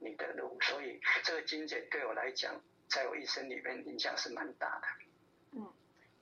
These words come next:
Speaker 2: 所以做了一个最聪明的选择，就是一生认定这位造我们的主，他是最好的一个爱的源头、智慧的源头、力量的源头。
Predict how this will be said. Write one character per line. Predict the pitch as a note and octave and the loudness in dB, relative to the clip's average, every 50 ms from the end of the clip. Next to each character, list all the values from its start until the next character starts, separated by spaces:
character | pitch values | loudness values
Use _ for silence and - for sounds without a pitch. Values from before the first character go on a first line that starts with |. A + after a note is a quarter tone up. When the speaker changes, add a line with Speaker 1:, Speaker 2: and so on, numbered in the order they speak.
| - | -20
Speaker 2:
所 | - - B3+ B3 | 2 8 8 8
以 | A#3+ G#3 F#3+ E3 B2+ - - - - - | 10 8 6 4 2 -2 -6 -14 -20 2
做 | - C#4 B3 | 6 8 8
了 | A3 F#3 | 8 8
一 | G#3 | 6
个 | G3+ G3+ | 4 4
最 | G3 C4+ A3+ G3+ | 4 6 4 4
聪 | - - B3 A#3 | 4 4 2 2
明 | A3 F3+ D#3 | 2 2 0
的 | D#3+ E3 | 0 -2
选 | - - C#3+ A#2+ C3 | -2 -4 -6 -8 -8
择， | - - B2 A#2 C3 | -6 -4 -4 -4 0
就 | - F#3 F3+ | 2 2 0
是 | E3 - E3+ | 2 0 -2
一 | - A#3+ A#3 G3+ F3+ | -2 -2 -2 -2 -4
生 | - - - F#3 F#3 F#3 - - | -2 2 2 2 2 2 -4 -10
认 | F#3 G#3 A#3+ G#3+ F#3 E3+ E3+ - | 0 2 2 2 2 0 -6 -4
定 | - G#3 F#3+ E3 D3+ C3 - - - | -2 -2 -2 0 -2 -4 -8 -12 -4
这 | - G3+ F#3 | -2 2 2
位 | F#3 F3 E3+ | 4 2 4
造 | - A3 F#3 E3+ | 4 6 6 6
我 | D3+ C#3 C3 | 6 4 0
们 | B2 B2+ B2+ C3 | -2 -2 -4 -2
的 | D3 C#3+ | -2 -4
主， | C#3+ - - - D3+ - - - - - - - - - - - | -4 -6 -8 -6 -6 -6 -6 -10 -16 -20 -20 -20 -20 -20 -20 -10
他 | - - G3 - | 0 0 0 0
是 | - - F#3+ - A3 - - - - _ - | 2 0 0 0 0 0 -2 -6 -10 _ -4
最 | - B3+ A3 F3+ E3 | 0 2 4 4 2
好 | - - C#3 G#2+ A2+ - | 2 0 -2 -2 -2 -2
的 | - C#3+ B2 G2+ - - - - - - - - - - - - - | -2 0 0 0 -2 -6 -14 -20 -20 -20 -20 -20 -20 -20 -20 -4 -2
一 | E4+ E4 | 0 0
个 | - - | 0 2
爱 | - - A#3+ G#3 F#3+ | 6 8 8 8 8
的 | F3+ | 6
源 | F3 E3 D3+ - - | 4 2 2 0 -2
头、 | - - - D3 C#3+ C#3 D3 D#3 D#3 - - - - - | -6 -6 -2 0 2 2 2 2 0 -2 -6 -12 -14 -4
智 | - C#4+ C4 | 4 4 4
慧 | B3+ A3 F3 | 4 4 2
的 | D#3 | 2
源 | D3+ C#3 C3+ F3+ G#3 | 0 0 -2 -4 -6
头、 | - - C3 C#3 | -6 -6 -4 -2
力 | D#3+ G3+ F3+ | 0 2 4
量 | F3 E3 D3 | 4 4 2
的 | C#3+ | 0
源 | C#3+ C3+ C3+ C#3 | -2 -6 -8 -8
头。 | - - C3+ B2 - | -6 -6 -4 -4 -6